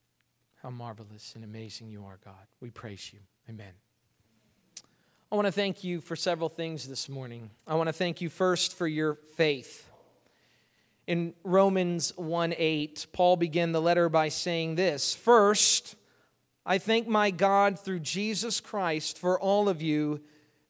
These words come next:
because your faith is proclaimed in all the world."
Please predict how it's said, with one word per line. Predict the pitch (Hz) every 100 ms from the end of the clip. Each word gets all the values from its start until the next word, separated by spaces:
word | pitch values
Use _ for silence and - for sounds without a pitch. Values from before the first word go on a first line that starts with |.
| -
because | 180 196 190 151
your | 185 214
faith | 202 - 220 180 165
is | 180 170 -
proclaimed | 180 170 - 196 196 170 160 156
in | 160 160 165
all | 180 170 175 175 175 - _ _ _ _
the | 156 160
world." | 156 151 131 104 104